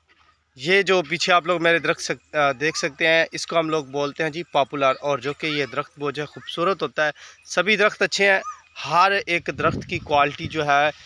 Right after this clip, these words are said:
वो अलग होती है, लेकिन ये जो होता है ख़ास तौर पर ये पौधा, अ, इसकी ये एक ख़ासियत है कि ये बिल्कुल सीधा जाता है और ख़ूबसूरती में जो है इजाफ़ा करता है। और ये हमारे काफ़ी जो है, अ,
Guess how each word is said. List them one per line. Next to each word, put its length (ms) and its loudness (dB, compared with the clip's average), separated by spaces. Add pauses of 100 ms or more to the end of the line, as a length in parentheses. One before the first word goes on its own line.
(240)
वो 120 -2
अलग 300 0
होती 280 0
है, 160 4
लेकिन 360 0
ये 320 2
जो 140 -2
होता 240 0
है 160 4
ख़ास 400 0
तौर 120 -2
पर 180 -8
ये 140 -2
पौधा, 360 -2 (540)
अ, 180 2
इसकी 340 0
ये 220 4
एक 240 -8
ख़ासियत 540 -2
है 240 2
कि 140 -10
ये 260 -6
बिल्कुल 340 -10
सीधा 260 -4
जाता 240 -4
है 140 0
और 100 -4
ख़ूबसूरती 840 -2
में 180 0
जो 140 -2
है 140 4 (500)
इजाफ़ा 360 0
करता 340 -4
है। 120 -8 (480)
और 300 0
ये 220 -4
हमारे 300 0
काफ़ी 440 0
जो 180 -2
है, 200 4
अ, 60 -4